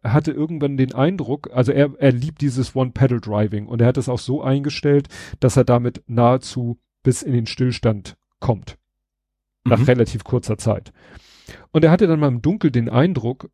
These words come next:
Speaker 1: weil er sieht sozusagen, er hat so eine dritte Bremsleuchte über der Heckscheibe und er hat gesehen, er hatte den Eindruck, die geht gar nicht an.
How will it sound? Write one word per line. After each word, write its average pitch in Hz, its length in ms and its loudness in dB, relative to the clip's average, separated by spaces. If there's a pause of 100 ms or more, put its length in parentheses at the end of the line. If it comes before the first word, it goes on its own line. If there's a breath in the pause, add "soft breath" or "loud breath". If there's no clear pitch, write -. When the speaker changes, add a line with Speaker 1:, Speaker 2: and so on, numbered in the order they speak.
Speaker 1:
weil 120 200 2
er 120 120 4
sieht 110 380 -4
sozusagen, 120 600 -2
er 107 120 2
hat 120 140 4
so - 80 -8
eine 117 120 -4
dritte 113 260 -2
Bremsleuchte 151 720 -4
über 151 260 -2
der 139 240 2
Heckscheibe 139 600 -2
und 131 180 -12
er 113 120 0
hat 127 200 0
gesehen, 117 480 -4 (160 soft breath)
er 123 100 4
hatte 139 140 2
den 127 140 -2
Eindruck, 131 440 0 (100)
die 127 100 -4
geht - 180 -4
gar 107 160 -2
nicht 98 200 -10
an. 139 160 -6